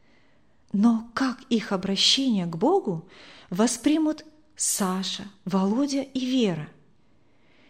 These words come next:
И все же, какой бы ни была их реакция на это сообщение, Мария Владимировна и Алексей Александрович понимали,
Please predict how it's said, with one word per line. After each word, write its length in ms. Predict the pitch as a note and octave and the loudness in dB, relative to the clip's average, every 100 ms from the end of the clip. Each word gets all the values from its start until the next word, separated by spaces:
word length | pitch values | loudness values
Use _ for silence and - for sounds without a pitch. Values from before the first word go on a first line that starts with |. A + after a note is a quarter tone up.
| - _ | -20 _
И 100 | A3 | -2
все 340 | A3 - C4+ C4 | 0 0 0 0
же, 240 | F#3 D#3+ - _ _ _ _ - _ | -4 -8 -16 _ _ _ _ -20 _
какой 460 | - G#3 - D4+ D#4 | -6 -6 -2 0 2
бы 140 | B3 | 4
ни 120 | A#3 | 4
была 280 | A3+ A#3+ C4 | 4 4 4
их 360 | - G#3 G3 - | 2 0 0 -2
реакция 800 | F#3+ A3 D#4+ - G#3+ F#3+ F3 - - | 0 2 0 -2 0 0 -2 -10 -4
на 180 | F3+ G#3+ | 2 4
это 200 | G#3+ F3+ | 2 0
сообщение, 840 | - E3 - - C4+ C#4+ F#3 E3+ - _ _ - - - - | -4 -4 -2 -2 -2 -2 -4 -8 -16 _ _ -20 -20 -20 -2
Мария 540 | F#3 G#3+ G#3+ G#3 G3 - | 4 6 6 6 2 0
Владимировна 1080 | F3 F3+ F3+ G#3 G3 F#3 F3+ F3 E3+ E3+ - | 0 0 0 0 0 0 -2 -4 -6 -6 -4
и 200 | G3 F3+ F#3 | 0 2 2
Алексей 440 | F3+ F#3 - G3 | -2 0 0 2
Александрович 840 | E3+ F3 - D4 D#4 F3 E3 - - _ _ | 2 -2 -2 -2 -2 -6 -6 -10 -14 _ _
понимали, 640 | - G#3+ B3 A#3+ F3+ D#3 | -2 2 4 4 2 -4